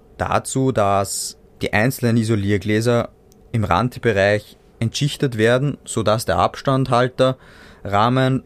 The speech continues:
perfekt aufgebracht werden kann. Und der Abstandhalter und die Verbindung zum Glas wird über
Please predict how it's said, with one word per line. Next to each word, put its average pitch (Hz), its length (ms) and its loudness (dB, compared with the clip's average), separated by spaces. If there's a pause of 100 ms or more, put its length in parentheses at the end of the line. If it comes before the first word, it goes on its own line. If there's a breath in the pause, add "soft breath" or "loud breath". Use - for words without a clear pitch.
(120)
perfekt 120 400 0
aufgebracht 123 600 -2
werden 123 260 2
kann. 143 320 -2 (520 loud breath)
Und 123 680 2
der 101 120 2
Abstandhalter 127 880 0 (440)
und 120 420 -6
die 110 80 -6
Verbindung 110 580 0
zum 107 200 -2
Glas 107 440 -2
wird 117 200 0
über 113 420 2